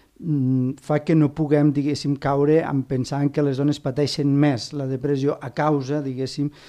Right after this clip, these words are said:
d'aquesta, eh, possible, doncs, per exemple, discriminació o més dificultat a l'hora de, eh, de decidir què vol fer amb la seva vida, de quins són els seus projectes, etcètera, etcètera, no? Sinó que, mm, bueno, pot apuntar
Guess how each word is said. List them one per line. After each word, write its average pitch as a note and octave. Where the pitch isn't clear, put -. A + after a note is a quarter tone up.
d'aquesta, C#3
eh, C3+
possible, C3+
doncs, C#3
per B2
exemple, B2+
discriminació C3+
o D3+
més C#3
dificultat C#3
a C3
l'hora C3
de, C3+
eh, C#3+
de C#3+
decidir C3+
què D3
vol C3+
fer D3
amb C3+
la C3+
seva C3+
vida, D3+
de C3+
quins C3+
són C3+
els C#3
seus C#3
projectes, C3+
etcètera, B2
etcètera, A#2+
no? C#3
Sinó C#3+
que, D3
mm, C3
bueno, C#3
pot D3+
apuntar C#3